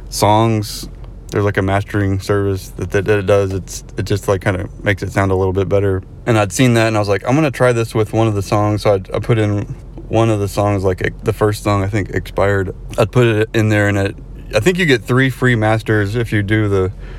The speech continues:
Pro Unlimited account. <laughs> So I did one and, and it made it sound better. And then I did two more songs just 'cause I was curious. And then, uh, I was like, "Oh, I could actually just, why don't I master them <laughs> on SoundCloud? And then I can just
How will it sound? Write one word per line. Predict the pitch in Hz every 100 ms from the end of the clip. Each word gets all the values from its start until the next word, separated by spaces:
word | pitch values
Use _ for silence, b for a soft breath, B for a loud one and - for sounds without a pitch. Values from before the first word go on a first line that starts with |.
| B
Pro | - 117 107
Unlimited | 101 98 98 95 92 90 - - -
account. | - 123 113 -
<laughs> | - 143 - - -
So | - 143
I | 131
did | 143 147
one | 147 139
and, | 131 120
and | 123
it | 123
made | 135 139
it | 110
sound | 120 131 113
better. | 110 135 143
And | 127 113
then | 110 104 113 -
I | 117
did | 113 120 101 - -
two | - 143
more | 131 123 131 135 139 147 - -
songs | - 123 123 123 - - - -
just | - 117
'cause | 117 101 -
I | 110
was | 104 -
curious. | 123 117 117 113 -
And | 120 110
then, | 107
uh, | 101 98 95
I | - - - -
was | 107
like, | 101 -
"Oh, | 143 120
I |
could | 151 190 120
actually | 131 135 135 117
just, | 104 110 - - - -
why | - 117
don't | 139 139
I | 113
master | 110 117 - 113 107
them | 98 107 110
<laughs> | 113
on | 131
SoundCloud? | - 110 127 113 107 104 104 -
And | 117 107
then | 110 110
I |
can | 110 104
just | 98 98